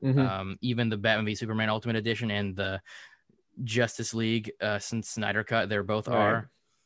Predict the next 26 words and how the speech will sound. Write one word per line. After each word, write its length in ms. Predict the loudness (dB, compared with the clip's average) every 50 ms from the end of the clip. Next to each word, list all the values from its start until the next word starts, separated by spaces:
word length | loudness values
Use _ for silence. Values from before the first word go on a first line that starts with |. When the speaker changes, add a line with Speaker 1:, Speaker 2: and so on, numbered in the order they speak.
| _ -8 -4
Speaker 1:
Right. 200 | -2 -2 -2 0
Speaker 2:
But 320 | 0 2 2 2 0 -2 -4
yeah, 240 | -6 -4 -2 0 0
this 160 | 0 -2 -2
one's 100 | -4 -4
P 120 | -2 -2 -2
G 100 | -2 -2
thirteen. 580 | -2 -2 -2 -2 -2 -2 -2 0 0 -2 -2 0
It's, 420 | 0 0 0 0 -4 -10 -14 -14 -18 _ _ -20 -20 -10 _
it's 160 | -8 -6 -2
not 280 | 4 8 10 10 12 12
as 140 | 10 10 8
bad 320 | 6 6 8 8 8 8 6
as 80 | 4
people 320 | 4 2 2 2 2 -2 -4
say 280 | 0 2 2 2 4
at 140 | 4 4 4
all. 300 | 4 4 4 4 4 4
Speaker 1:
Okay. 120 | 4 4
Speaker 2:
Like, 120 | 4 4 2
it's, 140 | 2 0 0
it's 160 | 0 2 4
not 180 | 6 6 8 8
his 120 | 6 4
strongest 560 | 4 4 6 8 8 8 6 6 2 2 0
work, 420 | -4 -6 -4 -2 0 0 0 0